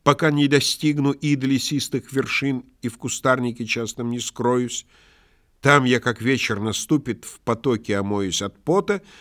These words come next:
и, освежася, под сумраком вновь в Илион возвращуся». Но не напрасно ли ты, сердце,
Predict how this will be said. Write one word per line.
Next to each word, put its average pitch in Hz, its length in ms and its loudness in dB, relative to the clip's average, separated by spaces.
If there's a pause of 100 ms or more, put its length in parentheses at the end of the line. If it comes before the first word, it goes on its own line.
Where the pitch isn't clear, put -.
(460)
и, 87 80 -2
освежася, 143 720 2
под 139 280 -2
сумраком 156 640 2
вновь 139 400 0
в 95 40 -4
Илион 107 380 2
возвращуся». 92 880 -6 (2500)
Но 113 140 2
не 110 120 0
напрасно 147 680 -2
ли 143 100 -4
ты, 98 180 -8
сердце, 147 680 -4